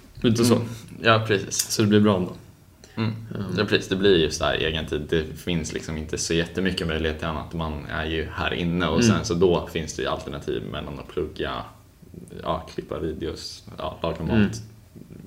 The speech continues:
Speaker 2: lägenhetsgrejer som, ja, tvätta och städa
Speaker 1: Ja.
Speaker 2: och så.
Speaker 1: Mm, precis, så det funkar,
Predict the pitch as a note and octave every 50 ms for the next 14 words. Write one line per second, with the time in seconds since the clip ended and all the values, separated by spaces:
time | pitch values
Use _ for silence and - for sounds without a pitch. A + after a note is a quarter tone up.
0 | - - - - - - E2+ D#2+ D2+ D#2 D#2+ D#2+ D#2+ D#2 E2 E2 - - - -
1 | - - - - - - - - - - - - D#2+ D#2+ - - - - - -
2 | - - - - - - - - - - - - - - - - - - - -
3 | - - - - - - - - - B2 B2 C3 C3 - A#2+ A#2 A2 A2 - -
4 | - - - - - - - - - - - - - - - - - B2+ B2 A#2
5 | G#2+ A2 A2+ G#2 A2 G#2+ G2+ G#2 G#2 A#2 A2 G#2+ A2 G#2+ G#2 G2+ G#2+